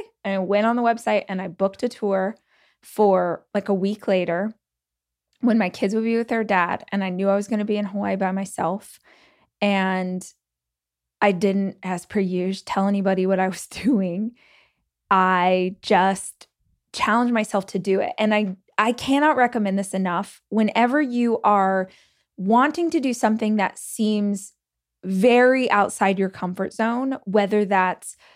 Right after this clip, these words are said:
a challenge that's scary or starting a business or going on a trip with your friends, I really think that it's very important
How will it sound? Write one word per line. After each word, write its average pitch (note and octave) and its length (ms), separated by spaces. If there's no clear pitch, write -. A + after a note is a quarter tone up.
a G#3+ 120
challenge B3 460
that's G#3+ 240
scary C4 500
or G#3 180
starting G#3+ 460
a G#3 40
business G#3 600
or G3 500
going B3+ 380
on B3 120
a A#3 60
trip A3+ 260
with G#3+ 140
your F#3+ 140
friends, E3+ 600
I G#3 100
really A3+ 640
think G3+ 460
that F#3+ 180
it's F#3+ 180
very A3+ 800
important G#3 720